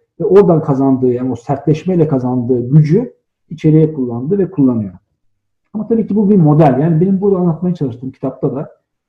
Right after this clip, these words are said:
bir tarihsel, sosyolojik, psikolojik bir model. Yani bu model tarihin kendisi değil. Sadece tarih hakkında düşünmenin yollarından bir tanesi. Yani belli şeyleri görmemizi mümkün kılıyor. Yoksa ne Türkiye tarihi Türklük Sözleşmesi'ne indirgenebilir, ne de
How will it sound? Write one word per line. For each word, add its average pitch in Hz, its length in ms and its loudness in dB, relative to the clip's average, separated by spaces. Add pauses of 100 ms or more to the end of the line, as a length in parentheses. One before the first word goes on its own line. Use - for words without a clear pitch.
(100)
bir 202 120 -4
tarihsel, 160 480 -2
sosyolojik, 151 680 -4
psikolojik 143 480 -2
bir 143 100 -2
model. 120 340 -4
Yani 131 360 -2 (580)
bu 208 80 -2
model 175 500 0 (200)
tarihin 151 340 -2
kendisi 147 380 -2
değil. 123 120 0
Sadece 165 300 -4
tarih 156 260 -2
hakkında 139 300 -6
düşünmenin 151 640 -4 (200)
yollarından 160 560 0
bir 156 80 -6
tanesi. 110 360 -8
Yani 196 220 -6
belli 240 220 0
şeyleri 185 300 4
görmemizi 160 440 4
mümkün 127 260 -4
kılıyor. 113 240 -6
Yoksa 151 420 -4 (320)
ne 190 120 -4
Türkiye 175 340 -4
tarihi 135 340 -2
Türklük - 280 -20
Sözleşmesi'ne 117 560 -10
indirgenebilir, 117 840 -6 (500)
ne 151 180 2
de 160 300 2